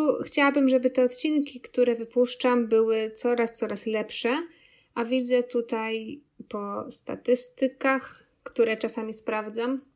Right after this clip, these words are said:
Wiecie, ja tego podcastu nie robię dla statystyk, dla niczego innego. Ja to po prostu robię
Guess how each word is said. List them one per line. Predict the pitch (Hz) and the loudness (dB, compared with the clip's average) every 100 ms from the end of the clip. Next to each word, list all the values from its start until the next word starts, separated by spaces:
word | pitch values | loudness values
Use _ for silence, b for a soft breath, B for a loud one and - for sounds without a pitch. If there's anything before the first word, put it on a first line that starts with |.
| _ - | _ 2
Wiecie, | 247 254 | 4 6
ja | 233 247 | 4 4
tego | 254 233 | 4 4
podcastu | 240 - 226 - 220 | 2 -2 -4 -2 -6
nie | 214 | -4
robię | 202 202 | -4 -4
dla | 190 202 | -4 -4
statystyk, | - 208 208 - 226 226 - | -4 -8 -8 -6 -6 -8 -10
dla | 202 208 | -10 -8
niczego | 208 214 208 208 | -8 -8 -6 -4
innego. | 202 202 208 214 | -4 -4 -4 -4
Ja | 220 220 | -4 -6
to | 226 | -10
po | 220 | -6
prostu | 226 214 - 220 | -4 -4 -2 0
robię | 214 208 196 | 0 0 -4